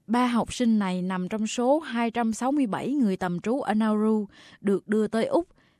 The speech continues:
đa phần với lý do là để nhận điều trị y tế, và những người này có thể sẽ bị đưa trở lại trung tâm giam giữ ngoài khơi. Đó là một nguy cơ họ phải đối mặt sau khi tòa án tối cao hồi đầu tháng này phán quyết rằng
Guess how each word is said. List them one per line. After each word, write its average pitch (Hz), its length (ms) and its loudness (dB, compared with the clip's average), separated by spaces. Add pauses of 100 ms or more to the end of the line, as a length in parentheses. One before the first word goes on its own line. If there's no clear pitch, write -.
(140)
đa 220 240 0
phần 190 320 -2
với 226 140 0
lý 294 260 0
do 214 280 2
là 175 280 -2 (260)
để 196 180 -2
nhận 196 340 0
điều 190 180 0
trị 170 220 -4
y 214 180 -2
tế, 226 420 0 (500)
và 233 180 2
những 214 240 2
người 233 200 2
này 196 360 -2
có 277 140 -4
thể 180 380 -4
sẽ 220 160 -4
bị 190 180 -4
đưa 233 240 4
trở 185 260 -2
lại 180 260 -2
trung 214 220 -2
tâm 208 280 0
giam 208 220 0
giữ 185 180 -2
ngoài 214 300 2
khơi. 196 380 -2 (800)
Đó 233 180 2
là 320 100 4
một 226 220 2
nguy 226 240 4
cơ 226 340 0
họ 190 220 -2
phải 180 200 -6
đối 226 220 2
mặt 247 240 0 (400)
sau 254 220 -2
khi 254 260 -2
tòa 208 220 0
án 240 220 0
tối 277 200 2
cao 220 360 -2
hồi 202 180 0
đầu 185 180 0
tháng 247 260 0
này 190 260 -2 (360)
phán 254 200 0
quyết 330 200 2
rằng 196 320 -2